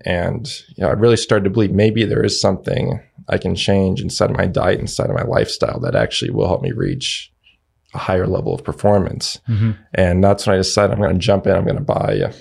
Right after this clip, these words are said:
Speaker 1: I'm gonna buy this Thermo Diet program. I'm gonna buy some of these supplements. I'm gonna start, I'm gonna see if this really can make a difference. And a year later, I ca-, I can say it, it did. It did make a difference.
Speaker 2: What are, uh, some of the benefits that you experienced in terms of the performance?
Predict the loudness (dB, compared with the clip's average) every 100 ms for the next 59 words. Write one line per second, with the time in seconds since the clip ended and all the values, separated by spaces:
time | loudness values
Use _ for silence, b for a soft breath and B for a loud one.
0 | -6 0 2 2 2 0 -2 -4 2 4
1 | 6 6 4 2 2 2 4 2 2 0
2 | 0 2 0 0 -4 -2 -2 0 0 -2
3 | -2 -2 -2 -2 -4 0 2 2 -2 -8
4 | -16 b b b b b b _ 2 2
5 | 2 0 2 2 0 2 2 2 2 2
6 | 2 0 -4 -4 -4 -4 -6 -10 -4 2
7 | 4 4 2 -2 -6 -10 -2 2 4 4
8 | 6 6 4 0 -4 -2 -2 -2 -2 0
9 | 0 -2 -4 -6 -2 0 0 -4 -12 _
10 | -10 -4 -2 -2 -4 -4 -4 -4 -6 -8
11 | -14 -4 2 4 4 4 2 0 2 2
12 | 2 0 0 -4 -4 -6 -4 -6 -6 -6
13 | -2 -2 -2 -6 -4 -2 -2 -4 -6 -8
14 | -10 -12 -10 -6 -6 -8 -12